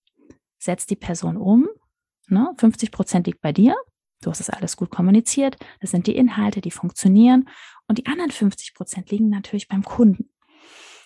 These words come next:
Aber es ist so, hier auf Social Media, ein Monat auf Social Media ist da draußen in der normalen Welt wie gefühlt manchmal ein ganzes Jahr, was hier manchmal passiert, wenn man wirklich rausgeht, Stories macht, präsent ist, jetzt die Reels nutzt,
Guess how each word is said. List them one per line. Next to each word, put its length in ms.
Aber 220
es 100
ist 380
so, 240
hier 480
auf 100
Social 360
Media, 600
ein 300
Monat 380
auf 100
Social 340
Media 480
ist 300
da 80
draußen 420
in 80
der 100
normalen 480
Welt 340
wie 300
gefühlt 520
manchmal 420
ein 40
ganzes 400
Jahr, 220
was 180
hier 160
manchmal 400
passiert, 500
wenn 120
man 180
wirklich 400
rausgeht, 540
Stories 500
macht, 300
präsent 580
ist, 300
jetzt 240
die 80
Reels 480
nutzt, 420